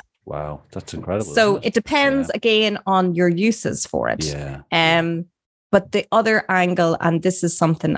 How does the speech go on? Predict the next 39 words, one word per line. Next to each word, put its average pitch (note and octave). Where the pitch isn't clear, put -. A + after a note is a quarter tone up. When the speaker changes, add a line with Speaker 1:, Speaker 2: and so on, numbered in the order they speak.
Speaker 2:
and D#3
that -
people E3+
might D#3+
think, -
"Oh, C#4+
this E4
is B3+
great. A#3+
This B3
is -
gonna A3
save G3+
me G3
loads F#3+
of -
time, F3+
and F3
I F3
can F3
write F3
this, E3
that, -
and E3+
the E3
other." E3
Speaker 1:
Mm. E3
Speaker 2:
Uh, -
be F#3+
aware G#3+
that, D#3+
um, D#3
it's -
pla-, -
plagiarism F3+
can D#3+
come D#3+
into D3+
play. D#3+